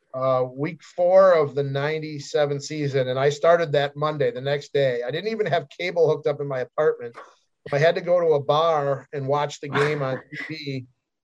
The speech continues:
Speaker 1: um, so that I could, you know, know what the hell happened. Uh, I'm sorry, week, it was week one, two, three. The week five game was at Detroit,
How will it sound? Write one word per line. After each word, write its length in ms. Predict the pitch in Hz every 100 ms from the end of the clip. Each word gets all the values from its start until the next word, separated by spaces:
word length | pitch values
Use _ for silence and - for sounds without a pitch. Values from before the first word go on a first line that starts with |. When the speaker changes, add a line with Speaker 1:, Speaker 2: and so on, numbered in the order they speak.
| -
Speaker 1:
um, 480 | 151 135 127 127 -
so 140 | - 156
that 120 | 147
I 120 | 143
could, 280 | 139 139 123 -
you 80 |
know, 120 | 131 113
know 180 | 131
what 160 | 139 131
the 100 | 131
hell 140 | 127
happened. 580 | 123 123 135 135 120 120 -
Uh, 300 | 139 127 123 117 - _ _ _ _ _
I'm 100 | 160
sorry, 240 | 151 175 151
week, 380 | 147 190 190 160
it 100 | 147
was 200 | 127 117
week 340 | 120 123 139
one, 260 | 127 139 160 -
two, 200 | 147 147
three. 260 | - - _ _
The 80 | 156
week 180 | 175 208
five 440 | - 170 190 233 220
game 240 | 190 185
was 140 | 165 156
at 180 | 147
Detroit, 540 | - 135 175 170 117